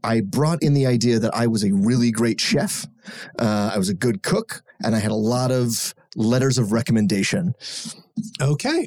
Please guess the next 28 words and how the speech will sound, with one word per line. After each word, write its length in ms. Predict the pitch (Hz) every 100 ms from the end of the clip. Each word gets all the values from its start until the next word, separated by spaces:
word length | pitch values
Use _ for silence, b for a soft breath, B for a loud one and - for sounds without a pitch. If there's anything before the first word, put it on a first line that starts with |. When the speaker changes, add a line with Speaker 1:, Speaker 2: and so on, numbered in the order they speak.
| -
Speaker 2:
I 220 | 135 160
like 220 | 170 214
that. 160 | 175 113 -
Yeah. 220 | 175 - -
So, 400 | - 175 151 147
um, 280 | 143 139 131 B B B -
once 160 | 165
again, 260 | 190 220 254
in 180 | 180 160 -
order 260 | 160 151
to 180 | - 151
spend 340 | - 156 165 -
to 80 | 147
create 380 | - 143 143 -
dice, 340 | 139 170 -
it 160 | 143 131
is, 360 | 120 113 - -
uh, 420 | 135 123 117 113 - -
two, 720 | - 190 185 180 175 - - -
two 160 | 202
bits 500 | 160 185 226 - - -
will 380 | 151 147 139 131
buy 320 | 120 131 139
you 520 | 139 131 131 131 131 -
a 240 | 135 127 120
single, 880 | - - 131 135 131 123 120 117 120 -
um, 500 | 123 117 113 113 113
die, 500 | 139 151 175 190